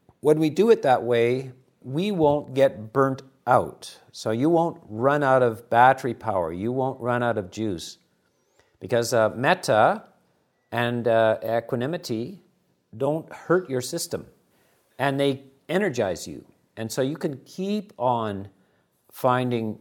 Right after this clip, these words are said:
justice in the world. You can keep on finding charity and generosity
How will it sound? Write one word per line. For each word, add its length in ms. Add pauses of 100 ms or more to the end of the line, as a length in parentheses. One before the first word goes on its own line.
justice 720
in 120
the 80
world. 560
You 60
can 220
keep 280
on 320
finding 640
charity 1000
and 180
generosity 1120